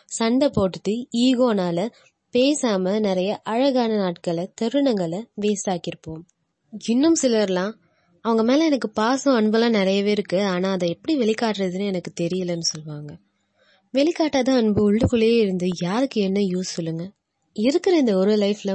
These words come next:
முடிஞ்ச அளவுக்கு யாரையும் ஹர்ட் பண்ணாம விட்டு கொடுத்து ஹாப்பியா இருந்துட்டு போயிடுவோம். நம்மளோட ஒரு சின்ன ஸ்மைலும் ஒரு சில வார்த்தைகளும் இன்னொருத்தவங்களுடைய முழு நாளையே அழகாக்கும்னா அதை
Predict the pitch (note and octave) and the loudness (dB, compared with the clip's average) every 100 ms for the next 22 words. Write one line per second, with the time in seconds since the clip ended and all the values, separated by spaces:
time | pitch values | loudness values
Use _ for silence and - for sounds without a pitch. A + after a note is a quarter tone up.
0 | G3 A3+ D#4 F#4+ E4 G#3 A#3+ B3+ G#3+ F#3 | 0 2 4 2 2 2 0 0 0 0
1 | F#3 G#3 G#3 G#3+ B3+ B3+ G#3+ F#3 F3+ A#3 | 0 -2 -2 -2 -2 -2 -2 -2 -4 -4
2 | C4+ E4 F#4+ A#3 F#3 C4 - _ _ C#4 | -4 -4 -2 -2 -4 -10 -12 _ _ -6
3 | E4+ C4 B3+ A#3 G3 F3+ F3+ E3+ E3+ F3 | -2 2 2 2 -2 -6 -6 -6 -8 -10
4 | - - - _ G3+ G3 F#3+ F3+ F3 F3+ | -18 -20 -20 _ -2 0 2 2 0 0
5 | F#3 - F4 G#4 D#4+ A3+ A#3+ B3 G#3 A3 | -2 -2 0 0 -2 -2 0 2 0 -6
6 | _ _ _ _ C4 E4+ - D#4+ A#3 G#3+ | _ _ _ _ 2 2 2 2 2 0
7 | B3+ C4+ G#3+ F#3 G#3 B3 _ _ _ G3 | 0 0 0 -2 -4 -6 _ _ _ -4
8 | B3 E4+ F4 D4+ B3 G#3 F#3+ G3 B3 _ | 0 2 2 2 4 4 2 0 -4 _
9 | - A3+ D4 C#4+ G3+ A3+ A3+ A#3 G3 F#3+ | -2 2 4 4 2 2 2 2 2 2
10 | F#3 F3 E3+ E3 G3+ - _ _ _ A3 | 0 -4 -6 -6 -10 -14 _ _ _ -6
11 | G#3 | -6